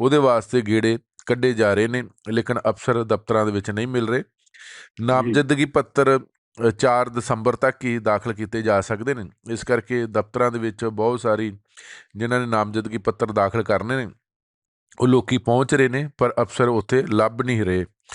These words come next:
Speaker 1: ਸੂਬਾ ਰਾਜ ਚੋਣ ਕਮਿਸ਼ਨ ਨੇ ਡੇਰਾਬੱਸੀ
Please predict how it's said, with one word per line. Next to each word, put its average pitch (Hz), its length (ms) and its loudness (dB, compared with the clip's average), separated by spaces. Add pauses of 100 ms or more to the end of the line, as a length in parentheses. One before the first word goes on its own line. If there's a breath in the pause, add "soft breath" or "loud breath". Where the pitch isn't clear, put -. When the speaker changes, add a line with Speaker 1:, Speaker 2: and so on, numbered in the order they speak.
(460 loud breath)
Speaker 1:
ਸੂਬਾ 135 380 2
ਰਾਜ 131 180 2
ਚੋਣ 139 180 -4
ਕਮਿਸ਼ਨ 135 340 -2
ਨੇ 147 80 0
ਡੇਰਾਬੱਸੀ 131 880 0